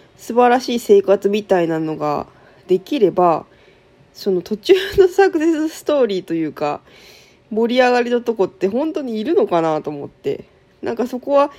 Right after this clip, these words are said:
自慢したいというか、人に頑張ったよとか、こんだけのことしたんだって言えるか言えないかの違いぐらいで、なんか最初から別に老後生活でいいのかなと思ってしまうので。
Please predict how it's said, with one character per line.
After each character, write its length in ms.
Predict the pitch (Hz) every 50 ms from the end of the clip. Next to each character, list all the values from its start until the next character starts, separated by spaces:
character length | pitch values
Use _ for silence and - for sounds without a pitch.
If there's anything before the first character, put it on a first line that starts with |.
| - - - _ _ _ -
自 180 | 233 202 208 233
慢 360 | 226 262 269 277 277 285 269
し 100 | - -
た 140 | - 254 233
い 120 | 196 185
と 100 | - 165
い 80 | 160 156
う 100 | 147 147
か、 360 | - - 156 151 143 139 - - -
人 240 | - - - 208 202
に 120 | 196 190
頑 220 | 185 190 196 196
張 120 | 185 190 196
っ 60 | 196
た 120 | - 180
よ 180 | 160 156 156 160
と 140 | - - 165
か、 80 | -
こ 180 | - - - 202
ん 120 | 202 196
だ 120 | 190 190 180
け 80 | 190
の 80 | 185 175
こ 120 | 156 165
と 120 | - - 170
し 120 | - -
た 120 | - 175 170
ん 80 | 160
だ 120 | 147 147 143
っ 20 |
て 160 | - - 170
言 160 | 170 180 202
え 180 | 220 226 233 233
る 160 | 226 240 233
か 160 | 233 208 190
言 200 | 175 175 175 175
え 100 | 185 190
な 120 | 185 196 190
い 60 | 180
か 120 | - 170 151
の 80 | 139 127
違 380 | - - 170 - 165 156 156
い 20 | 156
ぐ 140 | 147 151 143
ら 140 | 139 -
い 80 | - -
で、 280 | - 151 143 127 - - - - - - - - _ _ _ -
な 60 | 262 269
ん 40 |
か 80 | - -
最 260 | - - 311 330 320
初 120 | - 359 311
か 200 | - - 294 269
ら 140 | 262 254
別 240 | 240 240 240 254 311
に 140 | 262 262 247
老 240 | 220 233 247 247 254
後 200 | 247 240 247 262
生 220 | 254 277 247 220
活 320 | 202 - 156 143 - - -
で 60 | 156
い 140 | 165 165 165
い 40 |
の 140 | 170 185 190
か 140 | 196 196 160
な 240 | 123 107 127 117 131
と 120 | - 135
思 220 | 143 151 160 160 156
っ 20 |
て 140 | - - 170
し 160 | 170 - 180
ま 160 | 160 160 156
う 80 | 147 143
の 160 | 135 - -
で。 240 | - - - -